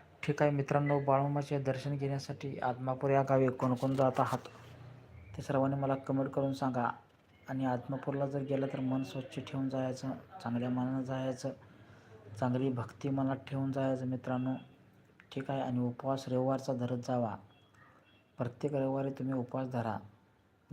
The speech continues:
जेणेकरून मामान तुम्हाला दर्शन मिळेल मामाचे. मामांची भक्ती तुमच्या मनामध्ये निर्माण होईल मित्रांनो.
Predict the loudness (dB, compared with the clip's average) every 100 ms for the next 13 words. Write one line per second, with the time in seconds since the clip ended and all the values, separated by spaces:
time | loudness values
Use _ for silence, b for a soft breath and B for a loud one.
0 | -2 0 0 -2 -4 0 2 2 2 0
1 | 0 0 0 0 0 -2 -2 -2 2 2
2 | 2 0 0 -2 -4 -8 -10 -12 -20 B
3 | B B B B -12 -2 2 2 2 0
4 | -2 -2 -4 -6 -2 -2 0 -4 -4 -16
5 | -6 -2 0 2 0 0 0 2 2 2
6 | 2 0 -2 -4 -6 -4 -4